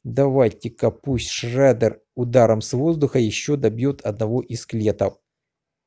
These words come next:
Вот, отлично, вернее, это рыцари. Ну, а Донателло, ролевик,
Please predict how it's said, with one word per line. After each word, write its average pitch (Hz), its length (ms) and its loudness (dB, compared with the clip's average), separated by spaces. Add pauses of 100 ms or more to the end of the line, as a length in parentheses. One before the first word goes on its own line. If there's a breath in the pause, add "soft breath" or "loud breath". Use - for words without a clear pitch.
(220)
Вот, 110 420 -4
отлично, 151 460 -4
вернее, 123 380 0
это 110 260 2
рыцари. 175 580 0
Ну, 139 420 -2
а 131 260 4 (340 soft breath)
Донателло, 135 1120 6 (360)
ролевик, 123 800 0